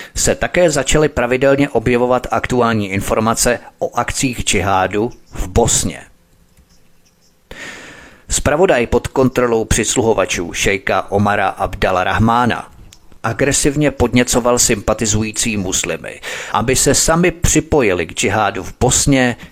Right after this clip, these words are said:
i v Afghánistánu. Bosenská pobočka Al-Kifa v chorvatském Záhřebu,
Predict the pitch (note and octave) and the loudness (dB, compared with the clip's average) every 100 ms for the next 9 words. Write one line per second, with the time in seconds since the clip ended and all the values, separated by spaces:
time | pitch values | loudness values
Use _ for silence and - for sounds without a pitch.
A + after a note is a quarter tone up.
0 | - C#3 C3 - B2 A2 G#2 F#2+ E2 - | -4 0 0 0 -4 0 0 0 -4 -4
1 | E2+ C#2+ A#1+ - - _ _ - - _ | -4 -4 -10 -20 -20 _ _ -20 -20 _
2 | _ - - - - - - - F#2 A#2 | _ -18 -16 -14 -16 -18 -6 0 2 2
3 | G#2+ - G#2 - G#2 G#2 - A2+ F2+ G2 | 2 0 0 2 2 2 0 -2 0 0
4 | F#2+ B2 - G2+ E2 D#2+ - - G2 F#2+ | 0 -2 -2 0 2 0 -2 -2 -2 0
5 | F2+ - F2+ F2 - F2 - G#2+ F2+ F#2+ | -2 -2 -2 0 -2 -2 -2 -2 -2 0
6 | G#2 | -2